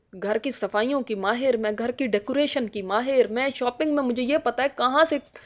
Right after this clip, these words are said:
सेविंग होगी, किधर सेल पे क्या चीज़ लगेगी, किस वक्त आएगी सेल पे, कहाँ से क्या चीज़ उठानी है, ये तो सारी चीज़ें मुझे पता है। लेकिन नमाज में खुशू कैसे आएगा वो नहीं पता, रोज़ा किन चीज़ों से टूटता है वो नहीं पता,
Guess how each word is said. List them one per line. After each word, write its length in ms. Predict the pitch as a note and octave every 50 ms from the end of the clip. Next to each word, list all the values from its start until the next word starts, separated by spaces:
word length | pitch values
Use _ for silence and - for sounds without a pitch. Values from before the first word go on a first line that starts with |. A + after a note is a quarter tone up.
| - - - - -
सेविंग 420 | - - C4 B3 A#3+ B3+ C#4 C4
होगी, 260 | B3+ A#3 A#3+ A#3+ C4+ A#3+
किधर 320 | - - C4 C#4 E4+ E4+
सेल 320 | - - B3+ A#3 A#3+ C4+
पे 120 | C4 D4+ D4
क्या 240 | - A#3+ A#3 B3+ C#4
चीज़ 300 | - D4+ D4+ C4+ G#3+ G#3+
लगेगी, 340 | G#3 A3+ B3+ A#3 A#3 C#4
किस 320 | C4+ - - E4+ F4 - C#4+
वक्त 280 | C#4+ C#4 C4 B3 B3
आएगी 300 | A3 G#3+ A3+ A#3 A#3+ C#4
सेल 240 | B3+ - B3 A#3+ A#3+
पे, 120 | A#3 C#4 C#4
कहाँ 320 | - - B3 B3 C4+ D4+
से 100 | E4 D#4+
क्या 200 | - - G#3+ A3
चीज़ 240 | A3+ - D#4+ D#4 D#4+
उठानी 420 | C#4 - - A3+ A3 A3 A#3 B3
है, 80 | B3 A#3+ - - - - - D#4
ये 120 | F#4+ A#4+
तो 120 | A#4+ A#4 -
सारी 320 | - - C#4 C4 D4 D#4+
चीज़ें 240 | D#4 C4+ A#3 A3+ A3
मुझे 200 | A3 G#3+ G3+ G3+
पता 260 | - - - - -
है। 140 | _ _ _ _ _ _ _ _ _ _ _ _ _ _ _ _ _ _ _ _ _ _ _ -
लेकिन 360 | D4+ D#4+ D#4+ F4 F#4 F4 C#4+ A#3+
नमाज 600 | A3+ A3 A3 A3 G#3 G#3 A3+ B3+ D4+ F#4 F#4 F#4
में 260 | F4+ F#4 G4 G4 F#4
खुशू 420 | - - - B3 - - D4 E4 A#4
कैसे 320 | A#4+ G#4+ F#4+ F#4 - F#4+
आएगा 380 | F4+ E4 D#4+ C4+ E4 D#4+ D4 - -
वो 140 | F#3+ G#3 G#3
नहीं 200 | G3 G3 G#3+ B3+
पता, 320 | B3+ D4+ D4+ - B3+ B3 - _ _ _ _ _ _ _ _ _ _ _ _ _ _ _ _ _ _ _ _ _ _ _ _ _ - -
रोज़ा 300 | D#4 D#4+ D#4+ E4+ G#4+ G#4+
किन 220 | - F4+ F4+ F#4+
चीज़ों 280 | F4+ F4+ F#4 F4 F4+ F4
से 120 | F4 E4+
टूटता 360 | - - C4+ C4 - - - -
है 60 | -
वो 220 | E3+ E3+ F3 F#3+
नहीं 200 | G#3+ B3+ D4 D#4+
पता, 300 | D#4 C#4+ C#4+ - C4+ B3